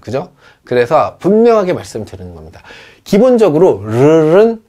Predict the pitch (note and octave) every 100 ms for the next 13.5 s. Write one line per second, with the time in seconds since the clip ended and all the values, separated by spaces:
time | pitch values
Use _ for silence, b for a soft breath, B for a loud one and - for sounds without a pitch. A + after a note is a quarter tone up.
0 | _ _ _ _ _ _ _ C3+ C3+ B2+
1 | E2 D#2 G#2+ F#3 - - A2+ A2 F#2 E2
2 | G2+ A2+ A2 F2+ D#2 F2 _ _ _ _
3 | _ G2+ A2+ D3+ E3 D#3 C3 G2+ - E2+
4 | E2 D2 _ b b b - G2+ F#2+ G2+
5 | G2+ A2 - A2 A2 G2 A2 A#2 A2 -
6 | A#2 F2+ - G#2+ - B2+ G2+ F#2 - G2
7 | F#2+ C#3 G3 A3 - _ _ _ _ _
8 | _ _ _ _ _ _ - - F2 F2+
9 | F#2+ B2 E2 _ E2 E2+ _ _ _ _
10 | _ _ - - E2+ _ _ _ _ _
11 | _ _ _ _ _ _ G2+ G2 F2+ -
12 | D#2+ F2 A#2 _ _ _ _ b b -
13 | E3 D3 - E3 A2